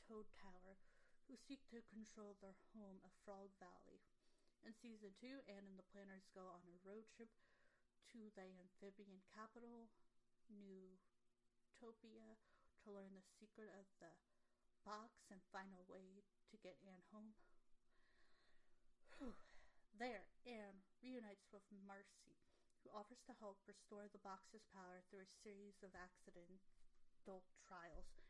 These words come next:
unaware that Newtopia's king, Artis, secretly has his own plans for them. Meanwhile, Sasha and Grimy plot to invade Newtopia and overthrow the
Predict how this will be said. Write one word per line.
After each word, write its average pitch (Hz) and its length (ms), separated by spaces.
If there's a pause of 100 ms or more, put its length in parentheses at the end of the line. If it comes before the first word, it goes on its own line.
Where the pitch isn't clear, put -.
(200)
unaware 240 560
that 180 160 (720)
Newtopia's 214 1120 (240)
king, 202 320 (480)
Artis, 202 400 (160)
secretly 247 480
has 208 160
his 196 160
own 196 320
plans 180 240 (160)
for 175 240
them. 196 160 (400)
Meanwhile, 247 560
Sasha 196 480
and 196 240 (160)
Grimy 202 400 (640)
plot 220 240
to 202 80
invade 196 400
Newtopia 190 560
and 190 160
overthrow 196 640
the 185 160